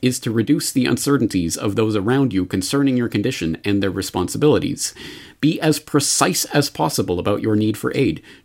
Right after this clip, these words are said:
Do not allow bystanders to come to their own conclusions because, especially in a crowd,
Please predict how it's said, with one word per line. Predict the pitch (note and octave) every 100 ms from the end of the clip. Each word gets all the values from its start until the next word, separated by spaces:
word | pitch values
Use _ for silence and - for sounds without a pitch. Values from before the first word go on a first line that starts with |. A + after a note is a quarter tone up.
| -
Do | B2
not | C#3 C#3 F#3+ -
allow | C#3+ D3
bystanders | B2+ D3 - A#2 G#2+ F#2+ -
to | G#2+
come | G#2 C#3
to | C3
their | B2+ C3+
own | C#3+ D3
conclusions | C3+ A2+ G#3 G3 F#2 F#2
because, | - G#2+ A#2 A2 - - -
especially | - - - E3+ E3+ A#2+ G#2
in |
a | F#2
crowd, | - F2+ E2+ -